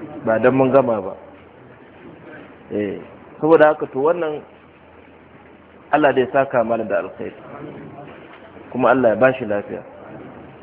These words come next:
Yanzu haka baya ƙasar nan ya tafi neman lafiya. Eh, saboda baya jin daɗi.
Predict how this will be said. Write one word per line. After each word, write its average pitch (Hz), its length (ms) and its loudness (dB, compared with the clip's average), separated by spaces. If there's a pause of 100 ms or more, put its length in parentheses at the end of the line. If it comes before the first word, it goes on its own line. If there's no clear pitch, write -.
(540)
Yanzu 107 240 0
haka 147 220 4
baya 120 320 6
ƙasar 127 260 -6
nan 120 120 -2
ya 120 60 2
tafi 110 240 -10
neman 104 300 -6
lafiya. 98 320 -8 (1080)
Eh, - 200 -10
saboda 107 280 0
baya 117 340 6
jin 101 200 -8
daɗi. 90 240 -8